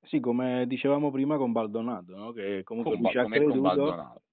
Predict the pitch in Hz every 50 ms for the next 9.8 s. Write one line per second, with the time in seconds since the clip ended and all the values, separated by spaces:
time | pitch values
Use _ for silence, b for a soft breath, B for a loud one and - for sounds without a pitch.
0 | _ _ - 139 110 101 107 101 - 123 117 - - 143 143 147 151 156 160 165
1 | 147 139 135 131 123 120 117 113 113 110 110 110 110 110 110 107 - - 107 107
2 | 123 113 107 104 101 - - 107 101 98 98 98 95 95 95 90 95 98 101 98
3 | 92 - - 107 107 101 92 - - 98 98 101 98 92 90 - - 90 - -
4 | - 90 90 101 - _ - 123 120 127 143 147 151 156 143 117 95 87 87 90
5 | 98 98 98 95 92 92 92 90 92 92 90 90 90 90 90 87 87 85 82 82
6 | 85 87 90 90 92 104 107 95 87 - 90 - 101 104 135 135 120 95 - 92
7 | 95 95 95 - - 107 92 95 120 120 - - 113 98 b b b b b b
8 | b _ - - 95 - - 95 92 - 101 90 - 98 92 - - 92 90 80
9 | - - 87 87 - - - 95 104 117 113 110 107 110 -